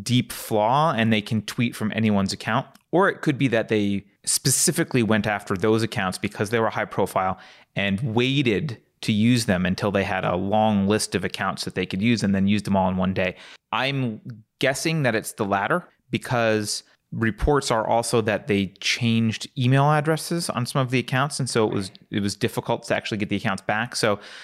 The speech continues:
my guess is that this has been a concerted effort to attack high-profile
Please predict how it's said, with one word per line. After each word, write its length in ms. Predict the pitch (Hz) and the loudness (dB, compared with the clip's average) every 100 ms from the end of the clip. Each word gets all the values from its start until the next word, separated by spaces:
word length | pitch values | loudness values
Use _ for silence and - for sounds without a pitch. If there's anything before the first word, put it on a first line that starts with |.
| - | -8
my 140 | - 117 | -4 -2
guess 400 | 113 127 131 131 | 0 0 0 -4
is 140 | 107 | -2
that 440 | - 107 107 - - - - - | -2 0 -2 -4 -16 -20 -16 -12
this 340 | 104 113 - | 0 0 2
has 200 | 110 95 | -2 0
been 260 | - 107 95 | 0 2 2
a 200 | 101 101 | 0 -2
concerted 540 | - 101 131 107 104 | -6 -4 -2 0 0
effort 360 | 98 - - - | 0 -2 -8 -4
to 120 | 107 | -2
attack 300 | 98 98 92 | -2 -2 -6
high-profile 800 | - 98 - 101 98 98 95 | -6 -4 -2 0 0 0 -2